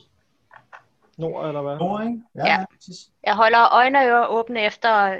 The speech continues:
Speaker 3: øh, smådyr og, altså, hvad der nu ellers er. Jeg har tændt min ranger-radar.
Speaker 1: Mm. Så rul, øh, perception. Hvis det er, fordi du går og lytter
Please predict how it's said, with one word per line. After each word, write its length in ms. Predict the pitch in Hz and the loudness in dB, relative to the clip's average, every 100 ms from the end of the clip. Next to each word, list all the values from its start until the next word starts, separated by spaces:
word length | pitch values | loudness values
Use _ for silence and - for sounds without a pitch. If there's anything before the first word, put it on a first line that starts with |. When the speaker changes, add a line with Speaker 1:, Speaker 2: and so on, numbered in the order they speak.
| - | -6
Speaker 3:
øh, 260 | 185 180 | -6 -6
smådyr 540 | - - 196 196 208 175 | -10 -4 -4 -2 -4 -4
og, 580 | - - 165 165 165 170 | -4 -2 0 -2 -6 -12
altså, 340 | - 185 170 _ _ | -8 -6 -6 _ _
hvad 140 | - 190 | -10 -6
der 80 | |
nu 120 | 190 185 | -4 -4
ellers 260 | - - | -6 -6
er. 220 | 156 156 - - | -4 -4 -6 0
Jeg 80 | 202 | 0
har 100 | 202 | 2
tændt 240 | 240 202 | -2 -2
min 300 | 214 202 196 _ 202 | -4 -4 -12 _ -4
ranger-radar. 840 | 190 185 208 190 170 156 160 - - - _ | -2 -2 -4 0 2 2 0 -6 -16 -20 _
Speaker 1:
Mm. 220 | 147 175 - _ _ _ _ _ | -12 -12 -16 _ _ _ _ _
Så 380 | - 151 151 120 | -8 -4 -4 -6
rul, 360 | 135 127 120 | -8 -10 -10
øh, 260 | 113 101 98 | -8 -8 -12
perception. 540 | 110 123 160 _ 196 _ _ _ _ _ _ _ _ _ _ _ _ _ _ _ _ _ _ _ _ _ _ _ _ _ _ _ _ | -18 -16 -16 _ -20 _ _ _ _ _ _ _ _ _ _ _ _ _ _ _ _ _ _ _ _ _ _ _ _ _ _ _ _
Hvis 120 | 113 | -20
det 100 | 110 | -18
er, 40 | 92 | -20
fordi 180 | 104 92 | -18 -18
du 80 | |
går 120 | - 98 | -16 -16
og 80 | |
lytter 240 | 104 110 | -16 -12